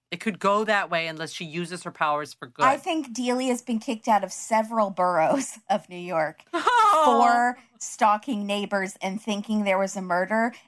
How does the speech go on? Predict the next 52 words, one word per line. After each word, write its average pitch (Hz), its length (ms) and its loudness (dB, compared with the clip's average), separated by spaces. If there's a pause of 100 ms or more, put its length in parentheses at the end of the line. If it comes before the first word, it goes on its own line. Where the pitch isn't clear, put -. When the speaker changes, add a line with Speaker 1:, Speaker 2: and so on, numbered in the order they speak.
Speaker 2:
and 202 160 0
then 190 160 0
finally 208 640 0
there 185 260 0
was 180 280 0
a 185 60 -8
murder, 190 540 -2 (240)
and 196 160 -2
she 208 220 -10
was 190 200 -12
like, 185 340 2
"It - 240 -8
actually 196 460 -2
went 165 220 -4
to 196 80 -10
good 160 280 -10
use," 160 300 -10
what 165 180 -12
she's 180 220 -14
been 170 200 -14 (220)
planning 175 360 -2
her 165 120 -4
whole 175 260 -2
life 156 280 0 (100)
for. - 300 -14 (120)
Speaker 1:
You 262 180 -2
know, 330 100 2 (140)
I, 311 260 -2 (120)
I 247 520 -2
feel 381 120 -8
like 320 160 -4
this 247 160 -10
is 202 120 -10
a 175 60 -6
fluke. - 460 -8 (100)
I 208 120 0
feel 269 180 -8
like 202 140 -2
she - 200 -8
got 170 360 -2
into 180 340 -8
this 135 340 -4
and 170 120 -2
then 160 100 -8
got 165 240 0
in 143 220 -8
real 160 240 -4
deep 156 400 -8
and 156 160 -2
has 143 220 -4
made 143 180 -4
a 131 120 -6